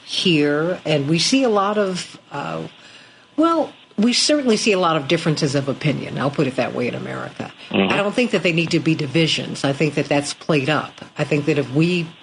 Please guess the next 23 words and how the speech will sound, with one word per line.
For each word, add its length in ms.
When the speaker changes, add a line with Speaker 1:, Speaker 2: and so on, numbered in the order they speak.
Speaker 1:
spiritually 720
mature, 540
we 140
can 120
say, 140
"No, 300
I 100
have 100
a 60
difference 360
of 120
opinion," 400
and 120
if 120
we 80
keep 240
on 140
talking, 600
it 120
might 260
not 200
be 160
that 220